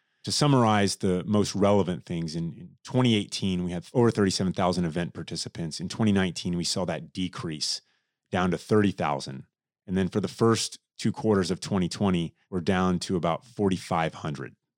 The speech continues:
So significant drop off of events, especially going into twenty twenty.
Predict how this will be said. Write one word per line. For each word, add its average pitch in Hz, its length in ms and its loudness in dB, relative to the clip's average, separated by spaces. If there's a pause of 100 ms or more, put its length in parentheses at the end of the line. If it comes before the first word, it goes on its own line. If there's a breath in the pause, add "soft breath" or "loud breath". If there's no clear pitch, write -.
(200)
So 87 420 2 (440)
significant 107 680 2
drop 95 340 2
off 90 260 2
of 85 100 -8
events, 90 440 -2
especially - 360 -2
going 87 260 -2
into 85 140 -2
twenty 87 280 -6
twenty. 95 480 -2